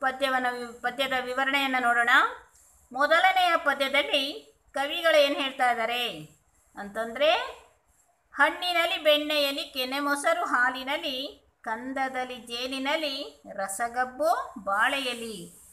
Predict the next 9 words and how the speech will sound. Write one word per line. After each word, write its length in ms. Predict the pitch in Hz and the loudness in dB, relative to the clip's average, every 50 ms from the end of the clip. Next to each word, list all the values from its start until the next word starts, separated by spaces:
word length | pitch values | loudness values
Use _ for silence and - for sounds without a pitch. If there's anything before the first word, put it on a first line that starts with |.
| - - - 190 | -20 -20 -16 -10
ಎಳೆನೀರು, 720 | 190 202 214 233 247 254 262 262 269 302 330 339 339 320 | -8 -8 -6 -6 -8 -8 -6 -6 -6 -6 -6 -4 -4 -4
ಹೊಳೆನೀರು, 1000 | 302 285 254 247 254 254 254 269 285 330 370 330 285 262 269 - - - - - _ _ _ | -2 -2 -2 -2 -4 -6 -6 -6 -6 -6 -4 -2 -2 -2 -2 -6 -6 -10 -18 -20 _ _ _
ಹಾಲ್ದೆನೆಯ 840 | - - 247 262 277 294 311 294 240 269 269 285 294 330 349 349 349 330 | 2 4 6 8 8 6 4 2 -4 -4 -4 -4 -2 -2 0 0 0 0
ಕಾಳಿನಲ್ಲಿ 1040 | 339 - 277 247 254 262 254 247 240 254 277 302 294 269 247 240 262 - - - - | -2 -2 -2 0 0 0 0 -4 -6 -4 -4 -2 -2 -2 -4 -4 -8 -12 -16 -20 -16
ಸಾರುತ್ತಿದೆ 840 | - - - 247 233 240 269 294 320 330 311 - 294 269 247 262 254 | -14 -10 -8 -6 -2 0 0 0 0 -2 -6 -10 -10 -10 -8 -8 -8
ಸೃಷ್ಟಿ 720 | 254 - - 240 254 262 - - - 294 277 269 254 254 | -8 -8 -10 -10 -10 -8 -8 -10 -10 -10 -12 -10 -10 -12
ಇದು, 560 | 254 - 320 285 247 262 - - - - - - _ _ - | -12 -6 -4 -4 -4 -4 -6 -10 -14 -20 -20 -20 _ _ -12
ಸವಿಯಾಗಿ 840 | - - - 254 254 254 294 311 311 311 311 311 330 349 339 339 339 | -8 -6 -4 -4 -4 -6 -6 -2 0 2 4 4 2 2 0 -4 -4
ನಿಂದು, 760 | 302 269 269 277 285 277 - 247 240 247 254 330 339 - - | -4 -4 -4 -4 -6 -4 -4 -4 -4 -4 -4 -8 -10 -12 -20